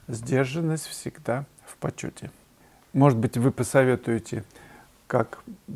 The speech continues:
понизить яркость картин еще каким-то другим способом? Напишите. Татьяна Верятина. Что спросить, не знаю, так как все знаю.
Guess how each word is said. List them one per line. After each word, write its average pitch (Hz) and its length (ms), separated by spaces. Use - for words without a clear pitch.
понизить 123 480
яркость 117 360
картин 120 420
еще - 200
каким-то 120 360
другим 147 360
способом? 117 580
Напишите. - 760
Татьяна 160 480
Верятина. 127 680
Что - 220
спросить, 151 520
не 170 120
знаю, 123 380
так - 220
как - 180
все - 180
знаю. 117 460